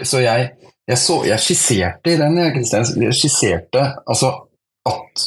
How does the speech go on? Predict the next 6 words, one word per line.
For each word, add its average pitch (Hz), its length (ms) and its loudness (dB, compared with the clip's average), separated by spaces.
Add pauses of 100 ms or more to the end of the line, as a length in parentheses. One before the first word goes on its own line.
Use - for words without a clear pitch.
(140)
en 131 160 2
skole 107 380 2
i 123 100 4
nærmiljøet 92 560 2
mitt - 320 0 (1200)
inngår 110 680 2